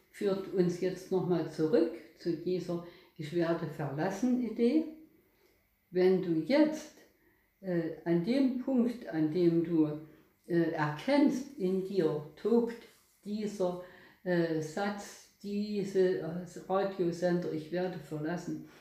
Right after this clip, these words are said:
wenn du an dieser Stelle anfängst, diese dreizehn Schritte zu gehen, dann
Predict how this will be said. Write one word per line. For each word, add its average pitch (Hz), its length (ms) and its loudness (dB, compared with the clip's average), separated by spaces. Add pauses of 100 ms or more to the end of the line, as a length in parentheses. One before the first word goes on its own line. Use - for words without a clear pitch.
(140)
wenn 180 120 2
du 190 120 4
an 185 200 4
dieser 311 540 6
Stelle 190 420 -2 (340)
anfängst, 220 800 0
diese 285 400 0
dreizehn 220 520 -2
Schritte 226 360 -2
zu 156 200 -6
gehen, 151 300 0 (300)
dann 240 500 4